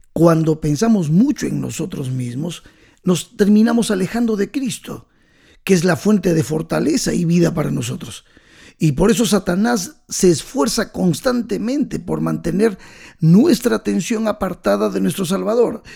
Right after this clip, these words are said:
¿Para qué? Para impedir de esa manera nuestra unión y nuestra comunión y nuestro discipulado, nuestro seguir a Cristo con toda nuestra alma.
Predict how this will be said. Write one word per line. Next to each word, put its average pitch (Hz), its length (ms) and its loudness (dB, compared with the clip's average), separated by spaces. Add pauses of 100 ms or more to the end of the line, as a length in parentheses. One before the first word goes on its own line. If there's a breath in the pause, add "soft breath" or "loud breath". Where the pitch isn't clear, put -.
(300 loud breath)
¿Para 185 240 4
qué? 302 180 -6
Para 202 260 2
impedir 196 560 0
de 190 80 -2
esa 175 160 -6
manera 190 360 -4
nuestra 165 460 2
unión 175 440 4 (340 loud breath)
y 165 120 2
nuestra 175 380 2
comunión 165 760 4 (260 loud breath)
y 151 100 2
nuestro 170 420 2
discipulado, 160 800 -2
nuestro 156 340 -4
seguir 180 540 0 (300 loud breath)
a 156 220 -4
Cristo 226 520 -2
con 143 440 -4
toda 240 420 -2 (280 loud breath)
nuestra 185 500 2
alma. - 400 -6